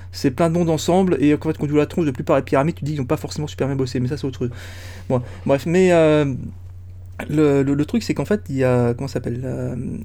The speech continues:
l'égyptologie, il faut vraiment s'imaginer que l'Égypte ancienne, de toute façon, c'est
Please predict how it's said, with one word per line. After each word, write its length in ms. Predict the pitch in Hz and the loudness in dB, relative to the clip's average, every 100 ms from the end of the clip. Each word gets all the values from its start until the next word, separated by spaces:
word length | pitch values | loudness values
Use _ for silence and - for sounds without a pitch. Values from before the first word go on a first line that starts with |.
| 92 - | -10 -6
l'égyptologie, 480 | 143 170 180 160 208 | -4 0 2 4 2
il 40 | |
faut 100 | - | 0
vraiment 140 | 139 | -2
s'imaginer 520 | 185 160 147 143 170 202 | -2 -2 -2 0 0 0
que 560 | - 160 180 190 - - | -2 0 2 0 -2 -6
l'Égypte 320 | 131 156 175 | -4 -4 -2
ancienne, 220 | 147 185 | 0 2
de 60 | 196 | 0
toute 80 | 151 | -2
façon, 140 | 190 | -4
c'est 420 | - - 160 185 | -6 -4 0 0